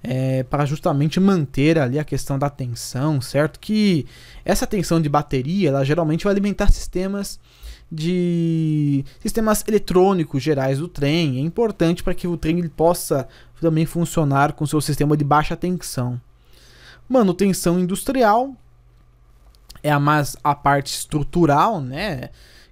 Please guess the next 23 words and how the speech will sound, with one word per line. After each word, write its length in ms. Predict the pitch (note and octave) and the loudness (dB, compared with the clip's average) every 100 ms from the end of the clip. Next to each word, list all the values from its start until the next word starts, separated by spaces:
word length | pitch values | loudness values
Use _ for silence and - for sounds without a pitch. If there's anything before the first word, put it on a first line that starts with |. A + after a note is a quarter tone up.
| - | -10
Questões 400 | B2+ - C#3+ B2 | -6 -2 -2 0
mecânicas 720 | D3 - D3 F3 F#3 C#3+ A#2 | -2 0 2 2 2 -2 -4
envolvidas, 540 | B2+ C3 B2+ F3+ F#3 | -4 -6 -4 0 0
cento 300 | G3+ C#3+ C#3 | 0 -2 -2
e 40 | C#3 | -2
oitenta 340 | C3 C3 C3+ | -2 -4 -2
metros 320 | B2+ B2 - | -2 -4 -6
quadrados. 800 | - D#3 D3+ D3+ E3 F#3+ G3 - - - - - - - - | -4 -2 0 2 0 0 -10 -16 -20 -20 -20 -20 -20 -16 -8
Acabamento 680 | D#3 F#3 F3+ E3+ F#3 F#3+ | 0 2 2 2 0 0
e 40 | E3 | -4
comunicação 680 | - E3+ E3 D#3 D#3+ - | 0 2 2 0 0 0
visual, 400 | D#3 E3 C#3+ F#3 | 0 0 2 2
quatrocentos 560 | F#3+ D#3 D3+ C3 E3 D3+ | 2 -2 -4 -4 -2 -2
e 60 | |
trinta 340 | C#3 C#3+ D3+ C#3+ | -2 -2 -2 0
metros 300 | C3+ C3+ - | -2 -2 -2
quadrados. 640 | F3 E3+ G3+ B3 F3 - - - - | 0 0 2 0 0 -8 -20 -20 -16
Você 160 | A#3 - | -6 -2
tem 160 | A#3+ A3+ | -2 -2
a 60 | |
questão 580 | G#3 G#3+ - F3+ F3 E3 | 0 2 4 2 0 -4
de 240 | C#3+ C3+ | -6 -4
adesivação, 1120 | C#3+ D3 C#3+ C3+ D#3+ F3+ - - D#3 D#3 C#3 | -2 0 0 0 0 0 -2 0 2 2 -2